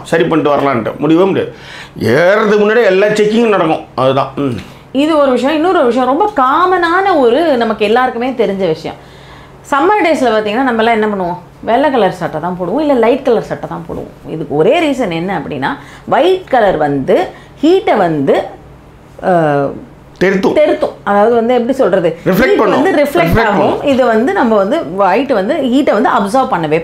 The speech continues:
Speaker 2: பண்ணாது. But மத்த கலர்கள் வந்து, பர்டிகுலரா வந்து டார்க் கலர்ஸ் எல்லாமே வந்து ஹீட்டை அப்சர்வ்
Speaker 1: அதுவும்
Speaker 2: பண்ணும்.
Speaker 1: பிளாக்கு ஊன்னு.
Speaker 2: அதேதான். ஏற்கனவே விமானம் வந்து பறக்கும் பொழுதும் சரி, அதனுடைய சூரிய வெப்பம் படும் பொழுது ஹீட் வந்து ஜாஸ்தி ஆகிறப்ப,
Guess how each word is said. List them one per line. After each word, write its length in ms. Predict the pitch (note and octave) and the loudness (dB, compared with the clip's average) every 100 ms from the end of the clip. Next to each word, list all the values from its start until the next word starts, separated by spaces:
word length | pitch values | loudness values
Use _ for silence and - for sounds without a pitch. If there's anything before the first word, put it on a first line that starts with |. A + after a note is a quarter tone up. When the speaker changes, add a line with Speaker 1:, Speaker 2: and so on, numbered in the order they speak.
| C3+ | -4
Speaker 2:
பண்ணாது. 260 | B2 A#2+ - - - - - - - | -6 -8 -10 -20 -20 -20 -20 -8 -2
But 120 | C#4 B3+ | -2 0
மத்த 260 | B3 B3 G#4 | 0 0 0
கலர்கள் 360 | D#4 C#4+ A#3+ | 2 2 2
வந்து, 220 | G#3+ G#3+ | 2 2
பர்டிகுலரா 600 | B3+ A3+ A3 C4+ C4 C4 | 0 0 0 0 2 2
வந்து 180 | C4 B3+ | 2 2
டார்க் 280 | B3 B3 C#4+ | 2 2 2
கலர்ஸ் 200 | C4+ A3 | 2 4
எல்லாமே 360 | G3 F3+ F3+ D4 | 2 2 0 0
வந்து 200 | G#3+ C#4 | 0 -2
ஹீட்டை 340 | C#4 C4 F3 | -2 -2 0
அப்சர்வ் 220 | E3+ E3+ | 0 0
Speaker 1:
அதுவும் 120 | F#3 | 0
Speaker 2:
பண்ணும். 200 | D3 D3+ | 2 2
Speaker 1:
பிளாக்கு 520 | B2+ C#3 E3+ E3 B2 C3+ | 2 0 0 0 2 2
ஊன்னு. 440 | D3+ D#3+ E3+ C#3+ - - | 2 2 2 -2 -6 -4
Speaker 2:
அதேதான். 380 | F#3+ D#3+ C3 - - - - | 0 0 -2 -8 -14 -16 -2
ஏற்கனவே 540 | C#4 F#4 F#4+ E4+ F#4+ | 0 2 0 0 0
விமானம் 460 | D#4 C4+ D4 D4+ C4 | 0 0 0 0 -2
வந்து 280 | A3 G#3 | -2 -2
பறக்கும் 420 | C4 A3 A#3+ C4+ A#3+ | 0 0 0 0 2
பொழுதும் 320 | A3 G#3+ A#3+ | 4 4 2
சரி, 260 | A3+ F3+ | 0 2
அதனுடைய 420 | C#4+ A#3 G#3+ G3 G3 | 2 2 2 2 2
சூரிய 380 | B3+ C4+ C#4 | 2 4 4
வெப்பம் 300 | G#3+ G#3 G#3+ | 2 2 -2
படும் 300 | F#3+ F#3+ G3+ | 0 0 2
பொழுது 500 | G3+ E3+ D3 C3 G#3+ C4+ - - - | 2 2 2 0 -2 -2 -12 -20 -20
ஹீட் 340 | - D#4+ G#4 G#4 | 0 4 4 4
வந்து 240 | B3 A3 | 2 0
ஜாஸ்தி 400 | A3+ G#3 A3+ - | 2 2 0 0
ஆகிறப்ப, 540 | A3+ F#3 E3+ - B3 | 0 0 -4 -2 0